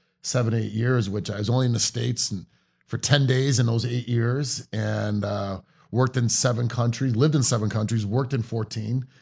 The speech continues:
and I came back to, uh, my final country of Miami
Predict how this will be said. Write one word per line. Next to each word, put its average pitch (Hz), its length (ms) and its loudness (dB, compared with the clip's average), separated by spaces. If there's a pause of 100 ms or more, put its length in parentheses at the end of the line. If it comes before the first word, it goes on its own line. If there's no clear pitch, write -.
(300)
and 110 80 -4
I 113 80 0
came 123 180 2
back 117 200 0
to, 117 140 -2
uh, 110 220 0 (140)
my 107 160 2
final 135 340 4
country 117 380 2
of 98 80 -4
Miami 113 560 -2